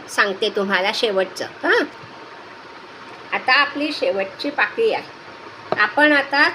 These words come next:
परत धाग्यामध्ये चार पिवळे मोती ओवून घेऊ. एक,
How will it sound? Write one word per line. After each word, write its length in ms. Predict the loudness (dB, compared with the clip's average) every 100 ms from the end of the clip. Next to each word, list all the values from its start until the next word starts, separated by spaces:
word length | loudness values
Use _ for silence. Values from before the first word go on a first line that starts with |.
| -4 -6 4
परत 240 | 8 6 4
धाग्यामध्ये 960 | 0 2 2 0 0 -2 -2 -4 -8 -18 -18 -12 2
चार 320 | 2 4 0 -4 -14 0
पिवळे 320 | 8 8 8
मोती 360 | 2 0 0 2
ओवून 360 | 4 2 2
घेऊ. 300 | 2 2 0 -2 -14 -18 -18 -18 -18 -18 -4
एक, 380 | 0 2 0